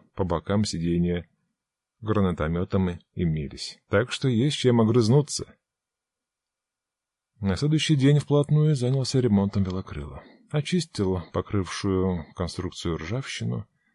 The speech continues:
попытался собрать всё, как было. Мгм. Размечтался. Часть деталей оказалась погнута при разборке. Некоторые болты и гайки утеряны.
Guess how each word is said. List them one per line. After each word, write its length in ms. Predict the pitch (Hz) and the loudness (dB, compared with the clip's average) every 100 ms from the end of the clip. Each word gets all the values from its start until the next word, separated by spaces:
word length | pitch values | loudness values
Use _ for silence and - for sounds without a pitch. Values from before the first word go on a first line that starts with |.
| - | -12
попытался 600 | 156 180 185 185 - 147 | -6 -2 0 0 2 0
собрать 640 | 147 131 143 143 - - | 0 2 2 0 -2 -16
всё, 240 | - - 123 | -10 -4 -4
как 160 | - | -4
было. 380 | 95 - - - - - | -8 -10 -12 -14 -12 2
Мгм. 440 | 117 107 113 104 _ _ _ _ _ _ _ _ _ - | 4 6 2 -2 _ _ _ _ _ _ _ _ _ -6
Размечтался. 960 | 98 95 98 95 - 92 - - - _ _ _ _ _ _ _ _ _ | -2 2 4 2 2 -2 -2 -8 -14 _ _ _ _ _ _ _ _ _
Часть 360 | - 127 147 135 | -2 4 4 4
деталей 440 | 139 147 147 143 | 2 4 6 6
оказалась 800 | 143 107 104 104 95 110 107 101 | 4 0 0 0 2 2 2 0
погнута 560 | - 107 104 117 107 101 | -2 0 2 2 0 -2
при 160 | - | -2
разборке. 720 | 90 92 87 82 69 - - - | -4 -4 -6 -8 -12 -14 -14 2
Некоторые 500 | 98 98 - 98 101 | 4 6 4 2 4
болты 500 | 92 95 90 110 117 | 6 6 6 6 6
и 20 | |
гайки 400 | 101 107 107 131 | 6 4 4 2
утеряны. 680 | 135 - 151 127 85 69 | 0 0 -4 -2 -4 -6